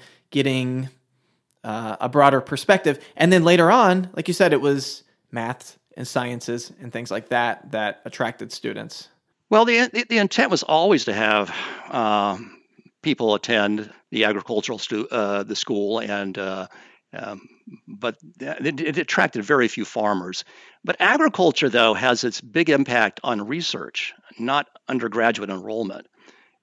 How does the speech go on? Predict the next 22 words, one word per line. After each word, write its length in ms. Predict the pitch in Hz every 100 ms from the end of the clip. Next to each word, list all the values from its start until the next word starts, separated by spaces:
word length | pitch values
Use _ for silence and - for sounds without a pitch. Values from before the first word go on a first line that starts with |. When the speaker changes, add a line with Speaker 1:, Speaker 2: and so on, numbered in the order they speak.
| _
Speaker 2:
And 600 | 311 117 110 110 107 104
so 140 | - 127
the 80 | 107
passage 480 | 151 156 156 135 135
of 80 |
the 60 | 110
Hatch 360 | 98 120 127 -
Act 280 | 117 107
of 80 | 95
eighteen 300 | 92 92 -
eighty-seven, 680 | 95 95 - 147 139 135 127 - - - -
which 160 | 98
is 120 | 104
another 280 | 92 110 143
land 340 | 120 123 120 104
grant 260 | 110 110
act, 340 | 104 107 - -
again, 300 | 95 98 92
there's 160 | 90
no 120 | 92 90
land 280 | 104 120
involved, 540 | 104 98 98 98 101